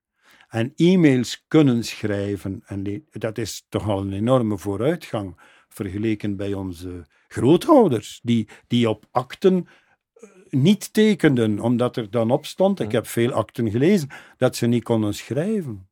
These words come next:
Speaker 2: Hm.
Speaker 1: En dat gaat dan over onze grootouders, niet over de middeleeuwen, hè. Dus ja, er is daar altijd een positieve kant aan, een negatieve kant.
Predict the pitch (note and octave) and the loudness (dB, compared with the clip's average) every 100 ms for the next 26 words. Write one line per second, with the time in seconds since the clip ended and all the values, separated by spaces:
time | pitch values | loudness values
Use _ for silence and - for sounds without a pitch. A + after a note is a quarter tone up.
0 | _ G2+ G#2+ A2+ - A#2 A#2 A2 A2 G2+ | _ -12 -6 -6 -2 0 0 0 -2 -4
1 | G#2 G#2+ F#2 G2 - _ - A2 C#3+ B3+ | -4 -4 -6 -10 -14 _ -6 4 8 8
2 | C4 A#2+ G#2 G2+ G2+ - - - D3+ F3+ | 6 4 2 2 -4 -12 -14 0 4 6
3 | C3 B2 G#2+ A#2+ F#3 F#3 G#2+ G2 F#2 G2 | 4 4 2 4 6 4 2 0 -4 -8
4 | G3 - _ _ _ _ _ _ _ _ | -10 -14 _ _ _ _ _ _ _ _
5 | _ _ _ _ - _ E3 F3+ - E3 | _ _ _ _ -20 _ -2 -2 0 2
6 | G#3 E3+ D#3 F3+ D#3+ E3 E3 D3 C#3+ F3 | 4 4 2 2 2 2 2 0 0 0
7 | D3+ F#3+ F3+ D#3 D#3+ F3+ F3 F3 E3 B2 | 0 -2 -4 -4 -2 0 2 2 0 0
8 | C#3+ D#3 E3+ F#3 D3+ D3 F3 F3 G3 G#3 | 0 0 -2 -4 -4 -4 -2 0 0 -2
9 | - | -8